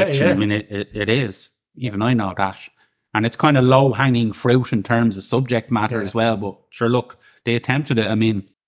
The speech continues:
Speaker 1: I can't think of any other darts-related shows or
Speaker 2: Jesus.
Speaker 1: films or
Speaker 2: Uh, no.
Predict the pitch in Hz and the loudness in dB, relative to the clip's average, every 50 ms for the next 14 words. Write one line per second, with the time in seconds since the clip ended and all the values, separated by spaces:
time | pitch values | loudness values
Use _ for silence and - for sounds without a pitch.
0 | _ _ - 135 143 - 175 127 107 - - 117 107 104 101 104 104 104 101 104 | _ _ -2 -2 2 2 2 0 2 2 0 0 0 0 0 0 0 0 0 -2
1 | 107 107 101 92 - _ _ _ - 101 101 98 107 - - - - - - 107 | 0 -2 -2 -2 -4 _ _ _ -2 -2 0 0 -2 -4 -8 -12 -8 -6 -4 -2
2 | 101 101 101 104 101 - 110 95 - - - _ _ _ _ - - - - 107 | 0 0 -2 -2 -2 -4 -6 -6 -6 -16 -20 _ _ _ _ -20 -8 -4 -2 0
3 | 104 107 107 113 - - 110 101 - - - - - 220 - 143 143 151 151 151 | 0 0 0 0 -2 -2 -4 -6 -6 -10 -6 -4 -2 -2 0 0 0 0 0 -2
4 | 156 156 151 151 151 147 - _ _ _ - - - 147 151 165 165 156 135 123 | -2 -2 -2 -4 -6 -8 -14 _ _ _ -20 -20 -16 -12 -10 -10 -8 -8 -8 -10
5 | 110 | -10